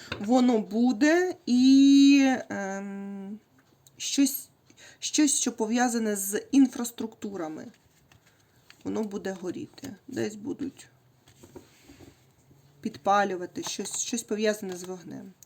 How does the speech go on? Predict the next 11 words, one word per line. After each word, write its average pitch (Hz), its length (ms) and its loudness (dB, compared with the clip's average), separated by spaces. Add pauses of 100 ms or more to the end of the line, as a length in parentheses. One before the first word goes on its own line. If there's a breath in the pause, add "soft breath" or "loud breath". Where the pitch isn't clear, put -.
(320 loud breath)
Але 339 240 4
приборкають, 233 840 -2
тобто - 300 -12
нічого 208 380 -8
такого. 190 540 -12 (800)
Приборкають, 190 640 -8
приборкають. - 560 -12
Там 165 200 -8
імператор, 196 640 -2
і 180 40 -6
маг. 247 260 -4